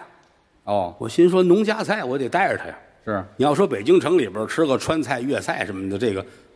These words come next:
Speaker 2: 不叫事儿。
Speaker 1: 很容易。
Speaker 2: 农家菜还好一点儿。
Speaker 1: 是。
Speaker 2: 新鲜。
Speaker 1: 嗯。
Speaker 2: 啊，有点什么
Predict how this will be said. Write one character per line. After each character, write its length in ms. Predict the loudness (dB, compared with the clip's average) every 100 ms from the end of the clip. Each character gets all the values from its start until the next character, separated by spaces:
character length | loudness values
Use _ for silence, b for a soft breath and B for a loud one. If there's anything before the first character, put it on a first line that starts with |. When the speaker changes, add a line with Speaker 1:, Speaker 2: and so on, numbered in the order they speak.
| _
Speaker 2:
不 100 | 0
叫 140 | 0 0
事 120 | -6
儿。 60 | -8
Speaker 1:
很 140 | -2 -2
容 140 | 0
易。 260 | 0 -2 -4 -12
Speaker 2:
农 140 | -8 -2
家 140 | 0
菜 280 | -2 -4 -8
还 140 | -10
好 240 | -10 -4 -2
一 80 |
点 120 | -2 -4
儿。 40 | -12 -12
Speaker 1:
是。 220 | -6 -4 -6 -12
Speaker 2:
新 320 | -2 2 4
鲜。 180 | 2 -2 -2
Speaker 1:
嗯。 240 | 0 0 -2 -4
Speaker 2:
啊， 240 | -2 -2
有 80 | 0
点 140 | 0
什 80 | 2
么 260 | 0 0